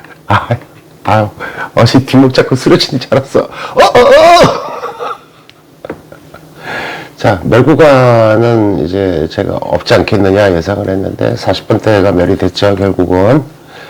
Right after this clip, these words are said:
그리고 이제, 이제 저도 일 등 하고픈 시간, 저기 별 하나, 별들, 별셋, 별들에게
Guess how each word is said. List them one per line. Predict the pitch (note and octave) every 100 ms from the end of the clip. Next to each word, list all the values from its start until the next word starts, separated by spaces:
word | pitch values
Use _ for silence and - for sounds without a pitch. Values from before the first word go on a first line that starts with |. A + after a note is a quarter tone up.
| - - - - - - -
그리고 | - G3+ B2+ D#3+ - B2+ C3+ - -
이제, | - A2 B2 -
이제 | - - F#2+ F#2 E2+ - -
저도 | - G2 G2 A2+ B1+ - - - _ _ _ - - _ -
일 | F3 -
등 | D#3
하고픈 | B2 C#3+ F#3+ - D3+ C3+
시간, | - - G2+ E2+ - -
저기 | - - - - - _ - - - - - -
별 | C#3+ C#3+
하나, | C#3 B2 A#2 -
별들, | A#2 D3 D3+ B2 C3 C#3 C3 - -
별셋, | C#3 C#3+ D#3 D3+ C#3 C3+ -
별들에게 | C#3 D3+ D#3 D#3+ D#3+ C#3